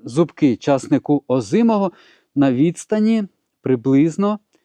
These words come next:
десять-дванадцять сантиметрів один від одного, для того, щоб, е, потім отримати гарну головку. Робимо цим пристроєм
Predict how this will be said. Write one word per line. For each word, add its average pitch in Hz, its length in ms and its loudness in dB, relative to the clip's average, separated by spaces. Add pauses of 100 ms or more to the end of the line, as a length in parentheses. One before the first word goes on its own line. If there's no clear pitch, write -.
(500)
десять-дванадцять 131 1300 0
сантиметрів 160 760 -2
один 151 520 -2
від 156 400 -2
одного, 120 720 0
для 113 200 -2
того, 185 380 0
щоб, 139 400 -2
е, 131 220 0
потім 185 360 0 (560)
отримати 151 540 0
гарну 143 540 0
головку. 123 840 -2
Робимо 123 520 0
цим 120 280 -6
пристроєм 110 680 -4